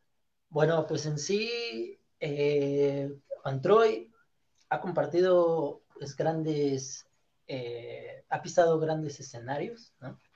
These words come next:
En Europa, principalmente en España, con grandes bandas, por mencionar algunas como, no sé, La Polla Record,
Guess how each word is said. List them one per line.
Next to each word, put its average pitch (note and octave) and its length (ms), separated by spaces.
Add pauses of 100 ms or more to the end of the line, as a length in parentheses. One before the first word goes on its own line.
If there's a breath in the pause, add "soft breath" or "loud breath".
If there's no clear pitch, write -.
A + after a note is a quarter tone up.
(380)
En C3 80
Europa, C3+ 600 (880)
principalmente D#3 600
en B2+ 100
España, E3 560 (800)
con A#2 520 (180)
grandes C3 380
bandas, C3+ 640 (420)
por C#3+ 140
mencionar C3+ 460
algunas C3+ 460
como, B2 320
no C3 240
sé, C3 260
La A#2+ 140
Polla C#3 240
Record, D3+ 460